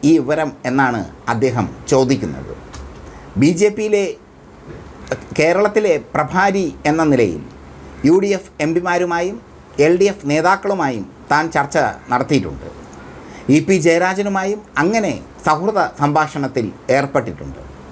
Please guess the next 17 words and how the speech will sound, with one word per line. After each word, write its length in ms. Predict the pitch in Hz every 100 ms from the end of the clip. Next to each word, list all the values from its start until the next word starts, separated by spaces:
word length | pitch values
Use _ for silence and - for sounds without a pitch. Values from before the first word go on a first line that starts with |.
| - - - 113
മറ്റ് 420 | 139 - 220 - 143
വിവരങ്ങളെക്കുറിച്ച് 880 | 156 165 185 190 - 147 139 139 107 - -
താനിപ്പോൾ 420 | 135 151 151 147 143
പറയാൻ 420 | 135 123 120 101 - -
ആഗ്രഹിക്കുന്നില്ല 920 | 135 156 180 185 180 180 160 135 127 110 - -
എന്നാണ് 460 | 123 127 113 92 76 - - - - - -
പ്രകാശ് 460 | 143 139 165 165 - 117
ജാവ്ദേക്കർ 580 | 135 113 156 165 123 - - - 123
പറഞ്ഞേക്കുന്നത്. 640 | 123 123 110 87 69 - - - - - - - - - - - - -
വളരെ 400 | 131 180 247 233
രഹസ്യമായി 760 | 170 180 190 226 214 214 185 -
സൂക്ഷിച്ചിരുന്ന 600 | 175 175 - - 165 151 127 73 -
ഒരു 160 | 147 190
കാര്യം 420 | 151 135 131 76 69 - - -
പരസ്യമാക്കിയതിൽ 880 | 160 175 214 208 196 190 165 160 - - -
ശോഭാ 340 | 147 151 190 196
സുരേന്ദ്രനോട് 640 | 175 170 160 151 143 123